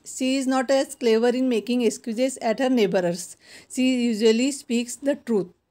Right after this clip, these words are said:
You know this story. The Rupabai is a very simple lady. Then last is, last character is traveler. Traveler is a poor man, food store and hungry man. He is very clever. You know, student,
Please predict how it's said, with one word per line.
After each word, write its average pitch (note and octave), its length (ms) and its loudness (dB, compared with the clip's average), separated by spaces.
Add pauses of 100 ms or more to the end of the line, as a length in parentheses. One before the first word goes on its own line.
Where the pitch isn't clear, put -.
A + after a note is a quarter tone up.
(840)
You A#3 120 -4
know A3 160 0
this A3 160 -2
story. B3+ 500 4 (220)
The B3+ 80 -4
Rupabai B3+ 460 2
is C4+ 100 -2
a D4+ 80 0
very D4 240 -2
simple C4+ 340 -2
lady. F3+ 400 -2 (680)
Then D4 180 -2
last C4 320 2
is, D#4+ 220 0 (100)
last B3 300 0
character C4+ 320 4
is C#4+ 240 0
traveler. G3+ 540 4 (140)
Traveler G#3 360 -2
is A#3+ 240 -2
a D#4 220 2 (200)
poor B3 300 4
man, F3+ 380 -6
food A#3+ 200 -8
store B3+ 340 4
and C#4+ 180 4
hungry G#3+ 340 2
man. F#3 280 -6 (320)
He C4+ 140 0
is B3 120 -2
very B3+ 280 4
clever. F#3+ 520 2 (380)
You G#3+ 120 -4
know, A3 100 -2
student, B3+ 540 -2